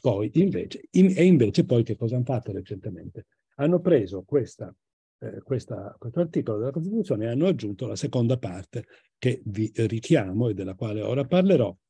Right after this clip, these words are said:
eh, i, i, i commi tre e quattro, tutela la, la Repubblica, tutela l'ambiente, biodiversità, ecosistemi, eh, m-,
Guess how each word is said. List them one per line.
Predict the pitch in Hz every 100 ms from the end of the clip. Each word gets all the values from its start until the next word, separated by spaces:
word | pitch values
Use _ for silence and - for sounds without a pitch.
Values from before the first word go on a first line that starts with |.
| _ _ _ _ _
eh, | - 113 107 107 104 101
i, | 104 101 107 104 104 107 110 104 104 104
i, |
i | 110
commi | - 113 104 110
tre | 147 170
e |
quattro, | 170 110 - 117
tutela | - 139 143 120 113
la, | 113 117
la | 113
Repubblica, | 107 127 92 101 113
tutela | - 135 139 117
l'ambiente, | 131 180 156 156 160 - _ _ _
biodiversità, | 123 117 113 120 - 160 - 147 - _ _ _
ecosistemi, | - 127 113 - 170 - 156 110 95 92 _ _ _ _ _ _
eh, | - 117 107 101 101 101 98 98
m-, | 120